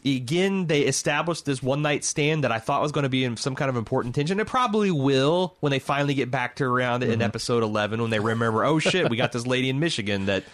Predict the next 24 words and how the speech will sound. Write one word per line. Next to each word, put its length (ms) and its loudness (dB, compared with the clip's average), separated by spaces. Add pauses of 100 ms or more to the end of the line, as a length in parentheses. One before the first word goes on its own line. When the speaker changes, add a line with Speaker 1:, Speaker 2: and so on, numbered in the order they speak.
(220)
Speaker 2:
It 140 -10
was 100 0
supposed 360 0
to 80 0
be 100 2
the 100 -2
central, 640 0 (160)
uh, 60 -8
you 320 -4
know, 100 2
driving 340 2
force 340 0
for 120 -2
Frank 360 0
this 180 -2
season, 340 0
and 80 0
we, 120 0
boy, 400 0
we 100 2
really 260 2
missed 240 -2
the 60 -6
mark. 160 2